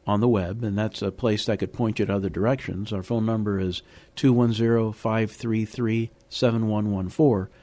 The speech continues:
You can just call the office and, uh, and we can direct you. We, uh, you know, we, we serve the needs of people. We also look for volunteers to help us with the community garden, you know, with the Highland Park Community Assistance Network.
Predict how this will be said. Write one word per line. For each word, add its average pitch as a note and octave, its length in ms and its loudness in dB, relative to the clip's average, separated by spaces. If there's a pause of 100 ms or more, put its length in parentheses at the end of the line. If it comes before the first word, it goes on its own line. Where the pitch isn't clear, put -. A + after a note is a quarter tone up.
(260)
You G#2 80 -8
can G#2+ 100 -2
just A2+ 220 0
call A2+ 220 0
the G#2+ 140 2
office A#2 440 0
and, F#2 320 -2
uh, F#2 220 -2 (460)
and G#2+ 140 0
we G#2+ 100 2
can G#2 120 0
direct A2 400 0
you. F#2+ 180 -2
We, G2+ 300 0
uh, F#2 240 -4 (380)
you A#2+ 120 2
know, G2+ 240 2 (380)
we, G#2+ 180 0
we G#2+ 240 0
serve A#2+ 420 2
the A2 80 0
needs A#2 340 2
of A#2 140 -4
people. C3+ 360 0 (380)
We G#2+ 120 4
also A2 640 0 (140)
look A2+ 180 0
for A#2 120 -6
volunteers A#2+ 720 2
to F#2+ 100 -4
help G2+ 240 -2
us F#2 100 -4
with F#2+ 100 -4
the F2+ 60 -8
community G#2 380 -2
garden, F#2 500 -4 (380)
you C3+ 100 2
know, B2 80 6
with G#2 140 2
the G2+ 100 0 (140)
Highland B2 300 0
Park A#2 180 -2
Community A2+ 260 0
Assistance A#2 360 -2
Network. - 320 -10